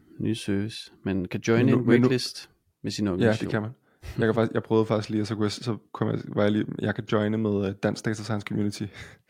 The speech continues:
Speaker 1: Åh.
Speaker 2: organisationen på Facebook, <laughs> eller på et Hugging Face. Ja, så, øh, så det er mega fedt. Øh, så
Speaker 1: Ja.
Speaker 2: hvis man lige, altså hvis man lige har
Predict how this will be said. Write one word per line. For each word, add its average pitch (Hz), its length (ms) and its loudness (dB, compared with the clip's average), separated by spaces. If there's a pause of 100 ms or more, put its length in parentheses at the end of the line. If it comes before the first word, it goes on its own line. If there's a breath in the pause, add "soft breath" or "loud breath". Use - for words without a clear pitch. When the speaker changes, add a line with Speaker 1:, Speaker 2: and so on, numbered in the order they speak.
(120)
Speaker 1:
Åh. 135 60 2
Speaker 2:
organisationen 165 640 4
på 147 60 -8
Facebook, - 760 -4 (180)
<laughs> - 160 -8
eller 113 180 6
på 110 80 0
et 110 220 0
Hugging 113 240 -2
Face. - 260 -8 (840 loud breath)
Ja, 92 100 -4 (200)
så, - 420 -2
øh, - 140 -8 (120)
så - 120 -10
det 151 100 0
er - 40 0
mega 127 180 -2
fedt. - 360 -8 (160)
Øh, - 100 -2 (760)
så - 100 0
Speaker 1:
Ja. 127 60 6
Speaker 2:
hvis 165 80 2
man 151 100 2
lige, 180 340 -2 (160)
altså - 220 -4
hvis 143 140 -2
man 160 100 2
lige 175 180 2
har - 320 0